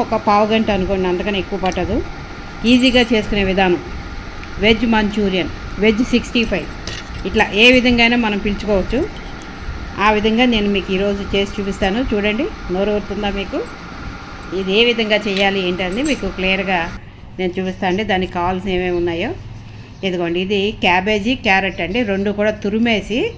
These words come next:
నీళ్లు పిండేయాలండి ఫస్టే. ఎందుకంటే తర్వాత పిండితే ఏంటంటే మనకు దాంట్లో ఉన్న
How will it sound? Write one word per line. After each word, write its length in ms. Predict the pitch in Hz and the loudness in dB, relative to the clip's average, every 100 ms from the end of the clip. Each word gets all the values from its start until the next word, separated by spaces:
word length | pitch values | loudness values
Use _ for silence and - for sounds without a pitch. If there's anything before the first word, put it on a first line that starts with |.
| - - - - - - - 214 | -12 -16 -14 -14 -12 -10 0 6
నీళ్లు 260 | 302 294 247 | 6 6 2
పిండేయాలండి 640 | 214 202 196 175 170 175 185 | 2 4 4 2 0 -4 -6
ఫస్టే. 320 | 165 - 165 160 - - - - - - - 220 | -6 -4 -6 -6 -12 -14 -12 -4 -2 -2 -2 0
ఎందుకంటే 400 | 247 247 247 247 247 247 | 2 2 2 4 4 4
తర్వాత 320 | 233 254 262 254 247 | 2 2 0 0 0
పిండితే 320 | 233 226 240 | 0 2 0
ఏంటంటే 280 | 226 220 220 254 | 0 0 0 0
మనకు 180 | 226 220 214 | 0 0 2
దాంట్లో 280 | 220 220 226 | 2 0 0
ఉన్న 120 | 220 | 0